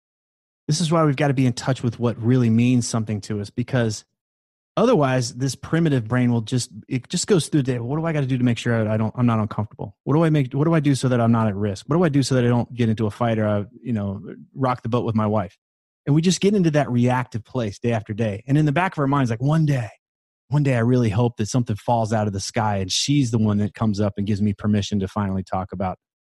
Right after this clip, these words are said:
financial independence the way that I want to." That's a victim mentality. And there's a, there's a lot of powerful,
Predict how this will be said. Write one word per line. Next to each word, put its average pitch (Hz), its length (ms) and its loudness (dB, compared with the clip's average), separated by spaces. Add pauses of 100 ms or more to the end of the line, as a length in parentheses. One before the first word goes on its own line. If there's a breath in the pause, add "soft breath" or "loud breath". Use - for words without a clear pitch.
(160)
financial 104 400 0
independence 98 420 -4
the - 80 -8
way 98 140 0
that 95 100 -2
I 95 40 -4
want 98 220 -4
to." - 160 -14 (340)
That's 254 160 0
a 247 40 4
victim 143 400 2
mentality. 92 600 -4 (1120)
And 143 80 4
there's 262 140 4
a, 170 80 2
there's 160 260 0
a 202 60 4
lot 143 240 2
of 131 100 -4
powerful, 139 460 0